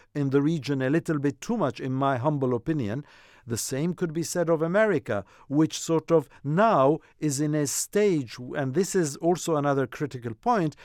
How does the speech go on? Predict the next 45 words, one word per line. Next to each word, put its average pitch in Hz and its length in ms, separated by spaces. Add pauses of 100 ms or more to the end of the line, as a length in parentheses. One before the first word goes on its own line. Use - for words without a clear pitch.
is 143 160
in 156 100
a 151 120
state 233 320
of 143 160
disengagement 160 920
from 101 280
the 101 100
region. 104 440 (1000)
It 185 100
started 254 460
with 170 140
Obama. 143 460
It 135 100
didn't 233 180
start - 340
with 127 160
Trump. 131 300
People 220 260
who 175 100
say 190 240
that 151 200
Trump 170 340
turned 170 300
his 139 180
back 151 400 (180)
on 143 180
the 143 60
Middle 143 260
East, - 360 (300)
uh, 135 260
and 147 180
doesn't 151 280
want 147 200
to 135 120
do 139 200
anything 151 400
with 117 140
the 123 60
Middle 110 280
East, 110 280 (360)
well, 190 240
they 151 200
are 147 120
right. 165 400